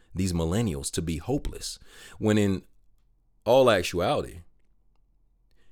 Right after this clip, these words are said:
millennials in today's world are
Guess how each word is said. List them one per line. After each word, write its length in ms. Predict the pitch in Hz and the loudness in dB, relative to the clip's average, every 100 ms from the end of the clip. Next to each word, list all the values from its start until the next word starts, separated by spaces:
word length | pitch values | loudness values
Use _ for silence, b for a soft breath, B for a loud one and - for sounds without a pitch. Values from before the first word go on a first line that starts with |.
| - - | -20 -6
millennials 720 | 95 92 113 196 80 67 76 | 0 2 4 2 0 -4 -10
in 120 | - 87 | -8 -6
today's 380 | 95 101 90 | -2 0 0
world 400 | 85 143 101 76 - B B B B | -2 0 0 -2 -8 B B B B
are 480 | 98 98 92 92 - | 0 2 4 2 -2